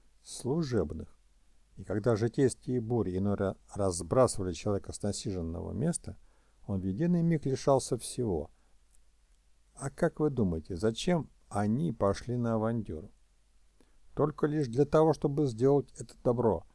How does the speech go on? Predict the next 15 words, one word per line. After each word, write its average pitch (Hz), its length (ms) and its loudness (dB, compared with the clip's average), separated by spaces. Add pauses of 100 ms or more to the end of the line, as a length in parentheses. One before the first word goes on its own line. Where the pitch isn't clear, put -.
(140)
своим, 113 720 2 (360)
личным, 123 720 -2 (800)
на 110 220 4
века. 123 400 0 (1600)
Ну 120 240 -4
ладно, 95 540 2
Кручина 165 420 2
тоже 107 360 2
имел 95 200 2
комнатку 143 540 0
маленькую 110 560 0
в 90 60 -6
двенадцать 95 420 -2
квадратных 98 600 -4
метров. 90 360 -6